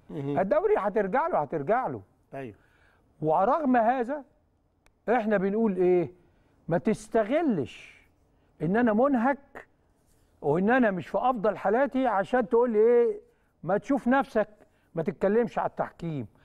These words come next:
Speaker 1: أيوة.
Speaker 2: ما تشوف نفسك، ما تتكلمش على الجدول. ما تشوف نفسك، ما تتكلمش على القرارات الإدارية. ما تشوف نفسك،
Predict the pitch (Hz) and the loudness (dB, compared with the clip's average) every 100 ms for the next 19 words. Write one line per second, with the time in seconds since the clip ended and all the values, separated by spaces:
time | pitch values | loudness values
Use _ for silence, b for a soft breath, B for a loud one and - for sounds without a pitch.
0 | b 123 156 - 262 202 233 269 - 226 | b -8 -6 -2 0 2 2 2 0 -2
1 | 208 190 175 196 208 247 - 160 160 160 | -2 -4 -4 -2 0 0 -2 -4 -2 -2
2 | 175 135 113 - b b 180 - 254 226 | -2 -4 -10 -14 b b -4 0 -2 0
3 | 254 285 226 190 196 202 214 226 247 185 | 0 0 -2 -2 -4 -2 -2 -2 -2 -4
4 | 175 190 175 220 180 190 175 202 208 165 | -2 -2 -2 -2 -4 -4 0 2 2 0
5 | - b b 196 - 285 240 277 - 262 | -10 b b -4 0 0 2 0 0 -4